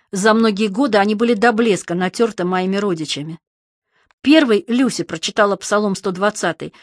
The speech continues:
любимый псалом её семьи, принадлежавший к епископальной церкви и очень мило цитировавший его вслух каждый раз, когда кто-то из семьи отправлялся, в кавычках,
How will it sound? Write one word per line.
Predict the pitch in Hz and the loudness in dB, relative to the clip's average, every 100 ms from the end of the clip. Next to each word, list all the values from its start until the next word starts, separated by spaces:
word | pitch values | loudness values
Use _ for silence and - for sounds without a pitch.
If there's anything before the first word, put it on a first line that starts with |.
| - - | -12 -2
любимый | 233 247 233 | 2 2 2
псалом | 220 - 247 226 | 0 0 0 0
её | 208 226 220 | -2 -2 -4
семьи, | - 233 240 311 320 - _ | -2 -2 -2 -4 -6 -14 _
принадлежавший | - 233 240 208 233 220 302 - 190 | 0 2 2 2 0 0 -2 -2 -4
к | - | -4
епископальной | 226 - - 233 220 277 269 | -8 -6 -4 -4 0 0 0
церкви | 269 - 185 - 170 - _ _ | -2 -4 -6 -6 -10 -12 _ _
и | 233 | 0
очень | 269 269 254 | 0 0 2
мило | 269 269 | 2 0
цитировавший | 196 233 208 247 247 220 233 | -2 -6 -4 0 0 0 -2
его | 226 226 | -2 -4
вслух | 226 311 311 | -4 -6 -2
каждый | - 185 190 | 0 0 0
раз, | 240 277 | -2 -2
когда | - 185 202 | -4 -4 -4
кто-то | - 220 220 | -2 -4 -4
из | 214 | -4
семьи | 233 233 247 - | -2 -2 -2 -6
отправлялся, | - - 214 220 262 262 - 240 - _ | -10 -4 0 0 0 -2 -4 -12 -12 _
в | - | -8
кавычках, | - 240 233 - - | -4 -2 -2 -6 -8